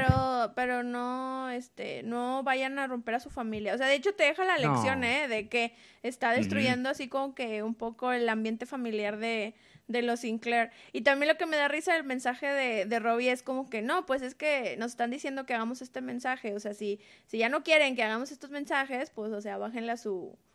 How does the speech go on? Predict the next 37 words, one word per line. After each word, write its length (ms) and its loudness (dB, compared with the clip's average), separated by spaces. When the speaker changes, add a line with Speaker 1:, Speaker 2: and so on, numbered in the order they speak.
Speaker 2:
a 80 -2
sus 80 0
Speaker 1:
Ya 140 8
la 100 4
Speaker 2:
adicciones", 480 4
Speaker 1:
consumen. 60 0
Speaker 2:
una 260 -2
cosa 200 -2
así. 160 -2
Speaker 1:
Exacto, 480 4
Speaker 2:
Entonces, 500 0
Speaker 1:
exacto. 100 0
Speaker 2:
este, 600 -6
digo, 240 2
sí, 220 -2
bastante 840 2
modernitos 800 -2
con 220 -6
su 240 -2
episodio 460 -4
Speaker 1:
Muy 100 2
Speaker 2:
de 100 6
la 240 4
Speaker 1:
modernitos. 80 0
Speaker 2:
nueva 380 2
hierba. 500 0
Speaker 1:
Muy 140 10
modernos, 720 8
muy 80 0
modernos. 600 -2
Speaker 2:
Muy 140 0
modernos 580 -4
ellos, 60 -4
Speaker 1:
Nada 100 10
Speaker 2:
la 60 4
Speaker 1:
prehistóricos. 920 0
Speaker 2:
verdad. 180 -4